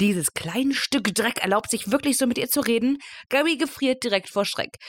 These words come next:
Der Dämon greift ihn an der Kehle und hebt ihn in die Luft. Jetzt ist es Dean, der die Folter mit einem Exorzismus unterbricht, und zwar genau da, wo Gary eben aufgehört hat. Noah lässt also von Gary ab, um wieder auf Dean loszugehen, aber jetzt nimmt auch Gary wieder den Fluch auf.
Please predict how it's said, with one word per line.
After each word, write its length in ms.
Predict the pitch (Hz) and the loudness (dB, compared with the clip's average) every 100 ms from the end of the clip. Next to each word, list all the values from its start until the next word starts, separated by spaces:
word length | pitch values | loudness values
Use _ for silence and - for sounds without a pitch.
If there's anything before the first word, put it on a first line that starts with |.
| - | 0
Der 100 | 220 | 2
Dämon 280 | 285 277 233 | 4 2 2
greift 460 | 196 214 233 - | 2 0 0 -4
ihn 180 | - 233 | -2 0
an 140 | - 233 | 2 2
der 140 | 254 | 0
Kehle 380 | - 247 226 226 | 2 2 2 2
und 220 | 247 233 | 0 0
hebt 280 | 220 175 - | -2 -2 -4
ihn 120 | 180 | -4
in 60 | 185 | -2
die 80 | 202 | 0
Luft. 380 | 143 - - - - | 0 -2 -14 -16 -4
Jetzt 200 | 220 208 | 0 2
ist 100 | 208 | 2
es 120 | 254 - | 0 2
Dean, 260 | 277 220 | 0 2
der 100 | 214 | 0
die 120 | 214 | 0
Folter 320 | - 214 202 214 | 0 0 2 0
mit 100 | 208 | 0
einem 160 | 233 | 0
Exorzismus 600 | 240 - 254 226 - 208 - | -2 -2 -2 -2 -2 -4 -2
unterbricht, 480 | 240 202 233 233 | 0 2 2 2
und 120 | 269 262 | 0 2
zwar 140 | 277 | 2
genau 240 | 269 269 277 | 2 2 2
da, 380 | 294 220 180 226 | 2 2 0 -2
wo 80 | 269 | -4
Gary 300 | 202 185 190 | 0 2 2
eben 160 | 254 254 | 0 0
aufgehört 480 | 302 - 151 135 | -2 -2 -4 -4
hat. 200 | 131 131 - - - | -6 -10 -14 -8 0
Noah 280 | 254 254 | 2 2
lässt 220 | 233 233 - | 2 0 0
also 200 | 202 202 | 0 0
von 180 | 233 | 0
Gary 280 | 220 185 147 | 2 2 2
ab, 180 | 170 - | 0 0
um 160 | 233 202 | 0 2
wieder 220 | 185 147 | 2 0
auf 100 | 202 | 0
Dean 200 | 196 233 | 0 2
loszugehen, 580 | 180 - 208 190 196 202 - | 0 0 -2 0 -2 -2 0
aber 140 | 285 | 2
jetzt 260 | 277 208 - | 2 0 0
nimmt 140 | 247 | 0
auch 140 | 277 294 | 0 2
Gary 260 | 311 208 | 2 2
wieder 140 | 160 151 | 2 0
den 160 | 143 | -2
Fluch 260 | 139 160 139 | -6 -8 -4
auf. 220 | 95 110 | -4 -4